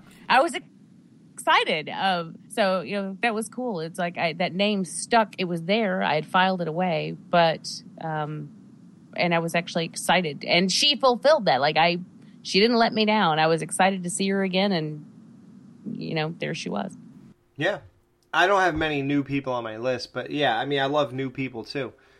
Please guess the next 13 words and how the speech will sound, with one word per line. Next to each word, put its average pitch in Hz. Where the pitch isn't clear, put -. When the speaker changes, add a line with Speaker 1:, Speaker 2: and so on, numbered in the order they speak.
Speaker 1:
Uh, 127
we'll 139
mention, 139
oh, 123
oh 135
shit, 127
I 127
gotta 131
add 135
her 123
name 131
too. 101
We, 120